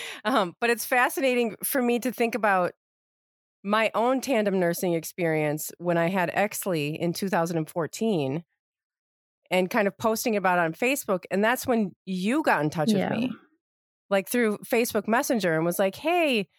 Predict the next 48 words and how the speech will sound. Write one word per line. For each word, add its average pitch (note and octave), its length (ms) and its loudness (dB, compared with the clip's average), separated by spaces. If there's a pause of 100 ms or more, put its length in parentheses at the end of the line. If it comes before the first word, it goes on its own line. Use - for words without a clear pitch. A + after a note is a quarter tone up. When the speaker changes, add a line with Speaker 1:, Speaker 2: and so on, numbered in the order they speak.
(500)
Speaker 1:
I A3+ 140 0
have D#4 220 2
this A#3+ 160 0
group, D#4 480 0 (160)
and G#3+ 180 2
I, F3+ 520 2
you G#3 120 0
know, F#3 160 2
we, E3+ 200 0
we're F3 140 -2
doing A#3+ 240 0
a B3+ 60 2
lot A3+ 160 2
of G#3+ 80 2
work A3+ 180 0
on B3+ 120 2
this." A#3+ 180 0
And, A#3 120 -2 (120)
and A3+ 160 2
so B3 160 2
maybe C4 240 2
w-, B3+ 160 -2 (100)
we'll A3+ 300 0
use A#3+ 380 0
this A#3 180 0
as G3+ 140 0
a F3+ 40 -2
segue. G3 560 0 (540)
Do A#3 100 0
you, A#3+ 120 0 (380)
how D4 280 2
much, E4 320 0 (100)
what's B3 320 0
your, D#4 140 2
pr-, - 180 -8
you A3+ 200 2
have C4 200 2
a G3 80 2
story G#3 420 0
too, F#3+ 440 0
right? D#3+ 200 2
I G3 120 4
mean, F#3+ 260 2
you, A3 100 2
this A#3 240 0
is, G#3 320 -4
this G#3+ 220 -2
isn't G3 420 0